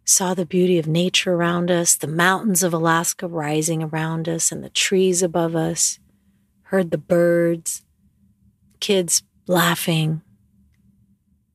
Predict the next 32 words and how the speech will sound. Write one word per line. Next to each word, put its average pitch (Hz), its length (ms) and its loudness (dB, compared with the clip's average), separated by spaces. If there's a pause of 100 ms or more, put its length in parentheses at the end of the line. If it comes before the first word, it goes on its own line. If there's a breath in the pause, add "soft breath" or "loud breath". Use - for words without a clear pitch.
(360)
And 220 80 -2
we 214 140 2
can 202 200 -2
sense 320 600 2
this 165 320 0
need 170 420 -2
for - 160 -4
a 165 80 0
pause 190 380 0
in 165 80 2
our 147 140 0
bodies, 160 680 0
too, - 380 -2 (480 loud breath)
that 190 160 0
we 202 120 4
need 269 360 4
to - 80 -8
be 208 100 2
able 185 160 -4
to 170 100 -4
pause 160 360 -4
when 165 160 -6
we 160 140 -4
encounter 175 760 -2
these 156 220 -2
moments, 202 520 2
whether 180 260 4
it's 160 220 -2 (440 loud breath)
death 220 420 -2
or 165 100 -4
birth 190 580 0
or 160 220 0